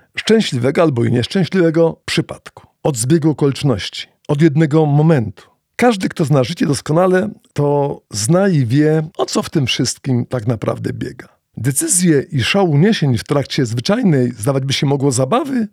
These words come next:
mogą być jednak brzemienne i nie zawsze takie, jak wydawało się na samym początku przypadkowego nawet spotkania. No bo co z tego, że było miło i przyjemnie,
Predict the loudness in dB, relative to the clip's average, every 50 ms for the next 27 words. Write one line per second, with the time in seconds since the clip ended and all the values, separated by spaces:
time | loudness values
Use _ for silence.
0 | -8 -4 0 0 2 2 2 2 2 2 0 -2 -4 -6 -4 -2 0 0 0 0
1 | 0 -2 -2 -4 -6 -6 -2 0 0 2 2 2 2 2 2 2 2 4 2 2
2 | 2 0 -2 -4 -2 2 4 4 4 4 2 -2 -2 -2 -2 -2 0 -2 0 2
3 | 2 2 2 0 -2 -2 -2 0 2 2 2 2 0 0 0 -2 -2 0 0 -2
4 | -2 -2 -2 -4 -4 -2 -2 -2 -2 -4 -4 -2 -2 -2 -2 -4 -8 -20 -16 -8
5 | -6 -4 -4 -2 -2 -2 -2 -2 -2 0 0 0 0 0 0 0 0 -2 -6 -8
6 | -12 -14 -16 -20 _ -12 -10 -8 -8 -8 -8 -10 -10 -12 -12 -12 -14 -18 -20 _
7 | _ _ _ -2 0 2 2 2 4 4 4 4 4 4 2 0 -2 -8 -12 _
8 | -4 -2 -2 -2 -2 0 -2 0 2 2 2 2 0 0 0 2 2 2 2 2
9 | 2 2 2 2 0 0 -2 -2 -4 -6 -4 -4 -2 -2 -2 -2 -4 -4 -6 -8
10 | -10 -12